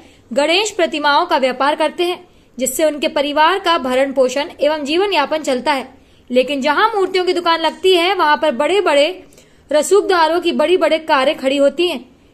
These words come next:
जिनके रसूख के चलते जबलपुर नगर निगम आयुक्त ने इस बार गणेश प्रतिमा व्यापारियों को दुकान लगाने से मना कर दिया और तैयार दुकानों को तोड़ने के लिए अतिक्रमण अमला भी भेज दिया है।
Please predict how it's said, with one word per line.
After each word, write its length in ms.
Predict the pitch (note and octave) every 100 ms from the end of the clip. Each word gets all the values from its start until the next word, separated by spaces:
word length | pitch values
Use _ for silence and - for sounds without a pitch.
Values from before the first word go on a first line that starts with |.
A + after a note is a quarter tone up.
| _
जिनके 360 | G#3+ C4+ C4 C#4+
रसूख 340 | C#4 C#4 F4
के 120 | F4 D#4
चलते 500 | E4 E4 E4+ D#4+ F#4
जबलपुर 460 | C4 C#4 E4 G4+
नगर 280 | F#4 D#4 D4
निगम 240 | C4+ C4+
आयुक्त 360 | C4+ B3+ F4 -
ने 200 | E4+ G4
इस 260 | - C#4 A3
बार 280 | B3 D4
गणेश 320 | C4+ C4+ C4+ C#4
प्रतिमा 480 | C#4 C4+ C#4 E4 F#4+ - - - C4
व्यापारियों 520 | D4 E4 E4 G4 A4
को 100 | G4+
दुकान 320 | E4+ E4 D#4+
लगाने 400 | D#4 D4 D4 F4+
से 120 | F#4
मना 240 | E4 D4 D4+
कर 160 | E4
दिया 320 | C4 F4+ D4 - - _ _
और 60 | C4+
तैयार 440 | C4+ D#4 E4 G4+
दुकानों 420 | G4+ F4+ E4 E4 F#4+
को 140 | F4
तोड़ने 380 | E4+ D4+ E4 F#4
के 140 | F4+
लिए 160 | D4 D#4
अतिक्रमण 580 | D#4+ C#4+ C4 D4 D#4+ F4
अमला 380 | - C4+ D4
भी 180 | D#4 D#4
भेज 240 | D4+ D#4 C4
दिया 200 | E4 F4+
है। 220 | E4